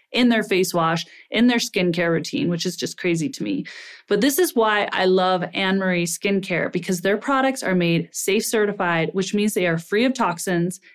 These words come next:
heavy metals, carcinogens, pesticides, and other harmful chemicals. They are also completely cruelty-free and are constantly improving their products and methods to become more sustainable.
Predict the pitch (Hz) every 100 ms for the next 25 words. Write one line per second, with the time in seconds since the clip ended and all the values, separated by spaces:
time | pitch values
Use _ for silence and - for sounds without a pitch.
0 | _ - 214 233 269 196 170 170 170 -
1 | _ _ - 208 233 262 202 196 185 180
2 | - - _ _ _ - 254 254 247 208
3 | 180 170 175 175 - 190 196 180 175 170
4 | 165 208 208 196 156 143 175 - _ 196
5 | 202 - - 233 269 269 - 220 220 220
6 | 208 226 - 208 196 190 202 190 185 175
7 | 170 180 185 - - 214 226 - 214 190
8 | 190 190 185 180 165 170 165 156 - -
9 | 175 175 170 - - 175 175 170 165 170
10 | 175 180 180 - 170 165 - -